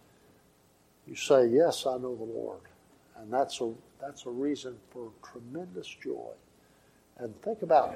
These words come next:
all of what that means. Um, uh, the peace that we have, uh, the access to the throne, uh, the promises, the assurances of,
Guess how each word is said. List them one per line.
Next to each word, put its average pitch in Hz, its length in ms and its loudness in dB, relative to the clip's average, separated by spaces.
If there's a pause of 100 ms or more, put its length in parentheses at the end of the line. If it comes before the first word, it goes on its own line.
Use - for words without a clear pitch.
all 139 560 6
of 113 140 -6
what 120 240 -2
that 113 240 -4
means. - 540 -18 (920)
Um, 104 460 -2 (1080)
uh, 110 140 0 (140)
the - 80 -10
peace - 500 -4
that 180 100 2
we 165 200 -2
have, 151 400 0 (1000)
uh, 98 300 -14 (200)
the 113 140 -2
access 143 600 4
to - 140 -14
the 120 100 -8
throne, 117 560 -12 (1040)
uh, - 140 -8
the 110 120 -14
promises, 135 720 4
the 113 120 -2
assurances 123 640 -6
of, 104 100 -10